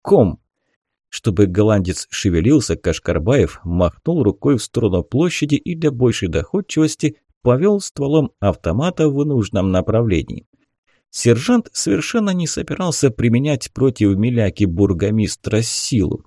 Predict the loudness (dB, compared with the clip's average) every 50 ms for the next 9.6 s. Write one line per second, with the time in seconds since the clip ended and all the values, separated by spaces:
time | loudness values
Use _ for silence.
0 | _ _ _ -4 -4 -4 -2 -4 -6 -6 -4 -4 -6 -2 -2 -2 0 2 2 4
1 | 4 2 2 2 0 0 -2 -4 -4 -2 -2 0 0 0 -2 -2 -4 -6 -4 -4
2 | -4 -2 -2 -4 -4 -2 -4 -4 -4 -4 _ _ _ _ 2 2 4 4 2 0
3 | -2 -2 -4 -4 0 0 2 2 2 0 0 0 0 0 0 0 0 _ -4 -2
4 | -2 -2 -2 -4 _ -6 -6 -2 0 -2 -2 -2 4 4 4 4 4 0 -4 -4
5 | -4 -4 -2 -4 -2 0 0 -2 -2 _ -2 0 0 0 -2 -2 -6 -8 -6 -4
6 | -4 -4 -4 -4 0 0 -2 0 0 -6 -8 -8 _ -4 -2 -2 0 0 0 0
7 | 0 0 0 0 2 2 2 0 0 0 0 0 0 -2 -6 -12 -8 -8 -8 2
8 | 2 2 2 2 -4 -6 -2 0 0 0 0 -2 -4 -2 0 0 0 -2 -2 -2
9 | -2 -2 0 0 2 2 2 2 0 -4 -6 -8